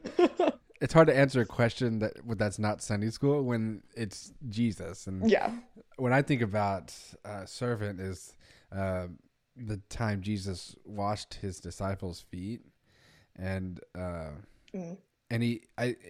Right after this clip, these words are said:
Speaker 2: he did it as an example that he, he wasn't, uh, a king of these, his disciples, but he did it as a servant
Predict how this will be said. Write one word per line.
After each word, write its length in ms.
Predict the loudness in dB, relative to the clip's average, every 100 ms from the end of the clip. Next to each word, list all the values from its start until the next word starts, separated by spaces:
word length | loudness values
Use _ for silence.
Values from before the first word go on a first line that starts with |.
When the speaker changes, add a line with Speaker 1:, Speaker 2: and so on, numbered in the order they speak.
| -16 -2
Speaker 2:
he 140 | 2
did 180 | 4 4
it 100 | 4
as 140 | 2
an 60 | 0
example 380 | 0 -2 0 0
that 160 | -2
he, 340 | -2 0 0 -2
he 180 | -4 -4
wasn't, 640 | 0 0 0 -4 -6 -14 -20 _ _ -20 -20 -20 _ _ -8
uh, 200 | -6 -4
a 100 | -6
king 460 | -8 -2 2 2 2
of 100 | 0
these, 220 | -4 -6 -14 -8
his 220 | -8 -8
disciples, 680 | -12 -12 -6 -4 -4 -6 -6
but 160 | -6
he 80 | -4
did 160 | -2 -2
it 120 | -4
as 160 | -4 -6
a 40 |
servant 600 | -10 -4 -2 -2 -8 -12